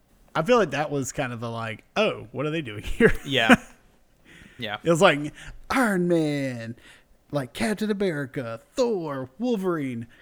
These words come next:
Speaker 1: Crystal.
Speaker 2: Crystal.
Speaker 1: <laughs>
Speaker 2: Yeah.
Speaker 1: And then it's like Captain Marvel. <laughs> Like,
Speaker 2: Yeah.
Speaker 1: it just gets, like,
Speaker 2: Yeah.
Speaker 1: right back into it.
Speaker 2: Yeah, they, they haven't, they haven't done any Inhuman stuff in the game as far as I'm at
Speaker 1: Well, they
Speaker 2: yet.
Speaker 1: Oh,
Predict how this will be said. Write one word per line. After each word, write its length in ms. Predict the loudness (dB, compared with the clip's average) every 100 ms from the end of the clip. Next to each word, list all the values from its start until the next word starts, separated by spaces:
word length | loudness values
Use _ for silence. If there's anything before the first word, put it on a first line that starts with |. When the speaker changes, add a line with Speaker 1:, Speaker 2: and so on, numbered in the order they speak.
| _
Speaker 1:
Crystal. 600 | -4 -4 -4 -10 -10 -10
Speaker 2:
Crystal. 560 | -12 -16 -16 -18 -10 2
Speaker 1:
<laughs> 40 | 2 2 -12 0 0 0 -6
Speaker 2:
Yeah. 100 | -6 -2
Speaker 1:
And 100 | -2
then 100 | -4
it's 100 | -6
like 120 | 0
Captain 420 | 2 2 0 0
Marvel. 440 | 2 2 -2 -4
<laughs> 20 | 0
Like, 80 |
Speaker 2:
Yeah. 240 | 0 2 0
Speaker 1:
it 20 |
just 180 | 0 -2
gets, 200 | -2 0
like, 80 | 0
Speaker 2:
Yeah. 100 | 0
Speaker 1:
right 80 | -4
back 120 | -8
into 300 | -8 -8 -10
it. 80 | -12 -18 -20 _ _
Speaker 2:
Yeah, 160 | -12 -6
they, 200 | -4 -6 -6
they 240 | -6 -4
haven't, 320 | -4 -6 -8 _ _ _
they 80 | -10
haven't 180 | -8 -6
done 180 | -4
any 240 | -4 -6 -8
Inhuman 280 | -6 -8 -8
stuff 280 | -10 -12 -12 -12
in 120 | -12
the 80 | -8
game 260 | -8 -8
as 80 | -10
far 180 | -8 -8
as 120 | -10
I'm 120 | -8
at 60 | -2
Speaker 1:
Well, 120 | -2
they 100 | -2
Speaker 2:
yet. 140 | -6 -8 -20 -20 _ _ _
Speaker 1:
Oh, 80 | _